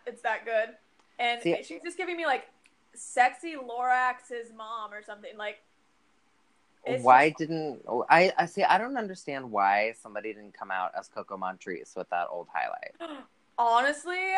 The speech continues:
Speaker 2: Like,
Speaker 1: if
Speaker 2: that would have
Speaker 1: Hana was
Speaker 2: been
Speaker 1: still here.
Speaker 2: Yeah, I know. I know. I'm like, "Come on." Like,
Speaker 1: Come on, son.
Speaker 2: Yeah, and so, or just, like, come out as a huge thing of Tang.
Speaker 1: And honestly, like,
Speaker 2: Or
Speaker 1: Akira
Speaker 2: come out as a
Speaker 1: was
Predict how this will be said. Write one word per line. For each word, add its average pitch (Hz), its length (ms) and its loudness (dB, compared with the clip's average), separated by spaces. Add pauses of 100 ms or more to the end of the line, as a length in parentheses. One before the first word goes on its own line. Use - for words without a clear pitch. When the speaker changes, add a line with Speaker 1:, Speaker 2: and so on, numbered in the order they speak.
(360)
Speaker 2:
Like, 123 360 8
Speaker 1:
if 98 60 -2
Speaker 2:
that 120 200 8
would 143 120 0
have 139 100 -4
Speaker 1:
Hana 143 140 2
was 131 80 0
Speaker 2:
been 127 80 -12
Speaker 1:
still - 200 -4
here. 240 280 -2 (200)
Speaker 2:
Yeah, 117 440 0 (120)
I 127 120 -6
know. 113 300 -6 (560)
I 131 180 2
know. 131 160 -2 (100)
I'm 160 180 -2
like, 165 240 -2
"Come 185 160 -4
on." 165 800 6 (160)
Like, 123 260 -6
Speaker 1:
Come 359 160 -8
on, 285 340 -12
son. 226 340 -8 (400)
Speaker 2:
Yeah, 139 340 4
and 127 300 -6
so, 113 400 0 (180)
or 151 280 4
just, 156 240 -10
like, 156 120 -2
come 143 280 -4
out 147 260 2
as 120 140 -6
a 117 40 -14
huge 123 420 -10
thing 113 180 -6
of 104 100 -10
Tang. 98 320 -8 (800)
Speaker 1:
And 254 140 -6
honestly, 285 400 -2
like, 294 180 2
Speaker 2:
Or 170 100 10
Speaker 1:
Akira 269 140 0
Speaker 2:
come 262 80 10
out 269 160 12
as 285 160 8
a 294 40 6
Speaker 1:
was 254 60 2